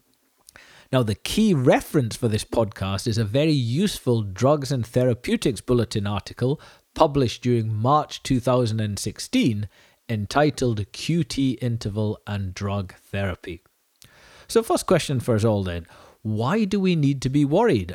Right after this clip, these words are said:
about prolongation of the Q T interval? Well, prolongation of the Q T interval can lead to a life-threatening arrhythmia known as torsade de pointes. Now, we've had a number of M H R A and other drug safety updates warning us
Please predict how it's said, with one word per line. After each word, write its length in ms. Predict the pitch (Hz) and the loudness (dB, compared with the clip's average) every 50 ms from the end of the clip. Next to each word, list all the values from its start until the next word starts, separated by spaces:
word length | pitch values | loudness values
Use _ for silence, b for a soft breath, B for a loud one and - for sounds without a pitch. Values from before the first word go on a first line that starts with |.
| - - | -8 -6
about 400 | 117 98 101 107 101 - _ - | -6 -4 -4 -4 -6 -6 _ -14
prolongation 1040 | - - 123 120 117 120 117 117 117 113 101 110 113 113 - - - 107 101 101 95 - | -6 -2 0 2 2 2 2 2 0 -2 0 0 0 0 0 -2 -4 -4 -4 -4 -6 -10
of 260 | - - 110 104 101 101 | -8 -6 -6 -6 -4 -6
the 80 | 104 | -8
Q 340 | 92 - - 107 101 101 95 | -8 -6 -4 -2 -2 -2 -2
T 340 | - - - 98 92 87 - | -4 -4 -6 -6 -6 -6 -4
interval? 580 | - 120 120 117 - 107 95 82 80 82 82 _ _ _ _ _ B B B B B B B B B B B B | -2 -2 -2 -2 -2 -4 -6 -6 -8 -10 -16 _ _ _ _ _ B B B B B B B B B B B B
Well, 140 | 143 131 - | 4 4 4
prolongation 760 | - - 220 254 262 240 226 196 165 165 185 196 - - 147 | 4 4 4 4 6 4 4 4 4 4 2 2 2 0 -2
of 120 | 123 110 | 0 0
the 80 | 120 110 | 0 -2
Q 220 | - - 160 151 | 0 0 0 0
T 200 | - - 135 127 | 2 2 2 2
interval 460 | 135 151 151 - - 107 101 98 95 - _ | 2 2 0 -4 -4 -2 -2 -2 -2 -6 _
can 400 | - - - - 156 180 190 170 | -12 -10 -4 0 2 2 2 2
lead 460 | 151 143 143 147 135 117 104 98 95 - | 2 2 4 4 4 2 0 -2 -6 -6
to 140 | - 113 | -6 -4
a 100 | 110 110 | -2 -2
life-threatening 960 | 107 107 107 107 113 131 151 139 - - - - - 120 120 113 - 120 117 110 | -2 0 0 0 0 2 0 0 -2 -4 -12 -4 0 0 0 0 0 -4 -4 -2
arrhythmia 720 | 110 117 120 107 101 113 107 92 101 98 90 82 80 82 - 98 | 2 2 2 2 2 0 -2 0 -2 -4 -4 -4 -6 -8 -4 -2
known 320 | 113 123 123 120 117 110 | 0 2 2 2 2 0
as 180 | 104 95 - - | -2 -2 -4 -8
torsade 720 | - - - 104 95 - - - 120 113 117 110 101 98 | -12 -8 -6 -6 -4 -4 -2 0 2 2 2 0 0 -2
de 100 | - 101 | -4 -4
pointes. 360 | - - - 104 95 85 - _ _ _ _ _ B B B B B B B B B B B B B | -4 -4 -8 -8 -8 -8 -8 _ _ _ _ _ B B B B B B B B B B B B B
Now, 120 | 139 135 | 2 4
we've 200 | 127 120 120 110 | 4 4 2 2
had 120 | 135 135 131 | 2 2 2
a 60 | 120 | 2
number 460 | 123 131 139 165 190 220 214 190 180 | 0 2 2 2 2 2 4 4 4
of 160 | 151 123 120 - | 4 2 0 -2
M 200 | - 139 151 156 | 0 2 2 4
H 240 | 160 156 143 113 - | 4 2 2 2 2
R 240 | 139 135 131 131 135 | 4 4 6 6 6
A 220 | 143 147 147 143 | 6 6 6 4
and 120 | 135 120 120 | 4 2 2
other 280 | 127 139 143 139 131 | 2 2 4 4 2
drug 460 | 113 101 95 - 139 143 147 131 113 - | 2 0 2 2 4 4 4 2 0 -4
safety 580 | - - - 143 151 135 - - - 127 120 | -4 0 2 2 2 2 0 -2 0 2 4
updates 520 | 123 143 - - 120 120 117 113 - - - | 4 2 2 0 0 0 0 0 -2 -4 -8
warning 600 | 104 101 98 113 127 156 180 202 190 180 143 117 | -8 -4 0 2 4 6 6 4 4 2 0 0
us 260 | 98 80 80 82 - | -2 -6 -8 -10 -12